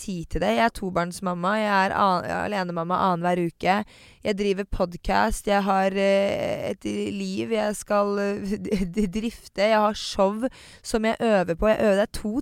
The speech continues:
timer langt show, show som jeg bærer alene. Jeg skal ha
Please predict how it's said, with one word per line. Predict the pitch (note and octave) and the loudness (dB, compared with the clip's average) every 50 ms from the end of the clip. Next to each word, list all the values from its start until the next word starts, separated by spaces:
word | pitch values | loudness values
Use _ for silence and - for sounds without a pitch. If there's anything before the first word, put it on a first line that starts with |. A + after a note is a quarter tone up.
| - | -2
timer | C#4+ A#3 G3+ G#3+ A3 G3+ | -2 -2 0 0 0 0
langt | G#3 A3+ - - | 0 -2 -2 -2
show, | A#3 A#3 B3 C#4 C4+ E4+ | -2 -2 -2 -4 -8 -8
show | A3+ - - A#3 A#3+ C4 B3+ | -8 -2 0 0 0 -2 -4
som | A#3+ A3+ | -6 -6
jeg | G#3+ G3 | -2 2
bærer | G#3 F3 E3+ F#3 G3+ | 2 2 2 0 0
alene. | G#3+ A3+ G#3 F#3+ E3+ E3+ G#3 A#3 A#3+ | -2 -2 -2 -2 -2 -2 -2 -2 -2
Jeg | A3 G#3+ G#3+ - | -2 -2 -4 -2
skal | - G#3 A3 A3+ - - - - - - - - - _ - - | -2 0 0 0 -2 -6 -14 -20 -20 -20 -20 -20 -20 _ 4 6
ha | G3+ | 8